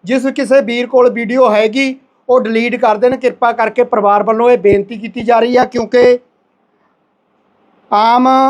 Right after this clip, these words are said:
ਪਰਿਵਾਰ ਆ, ਇਹ ਛੋਟੇ ਬੱਚੇ ਨੇ, ਜਿਨ੍ਹਾਂ ਦੇ ਭਵਿੱਖ 'ਤੇ ਮਾੜਾ ਅਸਰ ਪੈ ਸਕਦਾ ਹੈ। ਆਉਣ ਵਾਲੇ ਟਾਈਮ 'ਚ ਇਸ ਨੂੰ ਵਾਇਰਲ ਨਾ ਕੀਤਾ ਜਾਵੇ, ਨਾ ਕੋਈ ਹੁਣ ਫੋਨ ਕਰੇ।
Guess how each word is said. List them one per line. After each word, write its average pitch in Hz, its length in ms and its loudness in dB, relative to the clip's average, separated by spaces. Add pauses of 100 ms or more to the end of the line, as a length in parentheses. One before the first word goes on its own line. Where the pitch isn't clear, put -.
(340)
ਪਰਿਵਾਰ 214 460 2
ਆ, 233 140 2
ਇਹ 240 340 2
ਛੋਟੇ 233 340 -4
ਬੱਚੇ 208 440 -2
ਨੇ, 240 200 -6
ਜਿਨ੍ਹਾਂ 226 260 -6
ਦੇ 247 100 2
ਭਵਿੱਖ 247 380 -6
'ਤੇ 226 300 2 (280)
ਮਾੜਾ 202 380 2
ਅਸਰ 208 160 -6
ਪੈ 190 220 0
ਸਕਦਾ 202 300 -2
ਹੈ। 220 100 0
ਆਉਣ 208 240 0
ਵਾਲੇ 208 180 0
ਟਾਈਮ 208 260 0
'ਚ 208 100 -12
ਇਸ 208 160 -6
ਨੂੰ 226 140 -6
ਵਾਇਰਲ 190 320 0
ਨਾ 233 100 -2
ਕੀਤਾ 226 300 -6
ਜਾਵੇ, 226 280 2
ਨਾ 214 300 0
ਕੋਈ 254 380 0 (420)
ਹੁਣ 247 160 0
ਫੋਨ 220 320 -2
ਕਰੇ। 254 400 2